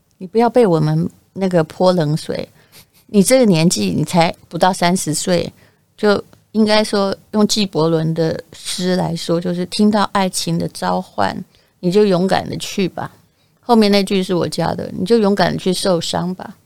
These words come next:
然后就把它当成你人生的一个勋章。但是我可以跟你说，你未来人生不能一直拿着你的抗战勋章在过日子。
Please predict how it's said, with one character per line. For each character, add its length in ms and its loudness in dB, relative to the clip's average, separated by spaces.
然 120 2
后 120 2
就 120 0
把 280 -2
它 140 0
当 220 0
成 320 -4
你 80 -2
人 200 2
生 220 2
的 60 2
一 80 -2
个 100 2
勋 320 0
章。 320 -2
但 120 4
是 100 2
我 80 4
可 140 0
以 60 4
跟 180 2
你 100 4
说， 220 0
你 100 4
未 140 4
来 160 2
人 180 0
生 240 0
不 120 0
能 160 2
一 100 -4
直 140 0
拿 240 2
着 100 0
你 140 0
的 80 -2
抗 240 2
战 200 0
勋 240 0
章 220 0
在 80 -2
过 260 -2
日 200 -2
子。 160 -12